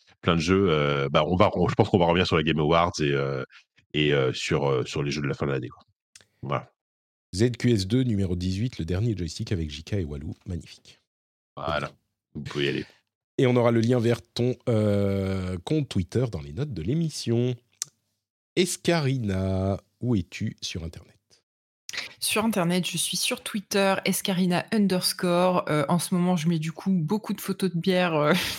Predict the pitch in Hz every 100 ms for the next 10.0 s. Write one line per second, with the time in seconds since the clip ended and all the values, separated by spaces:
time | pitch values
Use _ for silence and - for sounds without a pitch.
0 | 175 147 - - 127 - 196 185 131 -
1 | - - - - - - 190 185 190 196
2 | 214 196 220 214 214 190 214 208 208 190
3 | 202 185 202 185 190 175 185 185 180 -
4 | 185 170 175 - 160 156 143 - 160 -
5 | - 147 131 123 165 175 151 147 170 180
6 | 277 - 165 160 151 165 175 - 180 170
7 | 185 - 185 - 190 - 170 190 220 -
8 | - - - 156 139 151 156 160 143 -
9 | 160 - 156 160 - 175 - 160 - 151